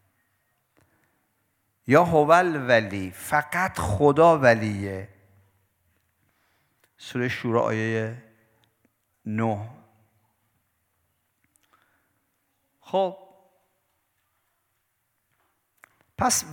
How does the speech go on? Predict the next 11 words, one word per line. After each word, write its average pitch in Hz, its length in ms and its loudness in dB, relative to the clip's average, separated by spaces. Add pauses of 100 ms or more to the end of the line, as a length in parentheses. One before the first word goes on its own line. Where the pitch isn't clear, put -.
(100)
ولایت 156 1120 2 (520)
در 135 320 4
حقیقت، 139 760 -2 (580)
در 127 200 6
حقیقت، 123 1000 0
دقت 120 360 0
کنید، 101 440 -10
و 120 140 4
ذاتاً 131 600 4
مال 175 240 -6
خداست. - 680 -12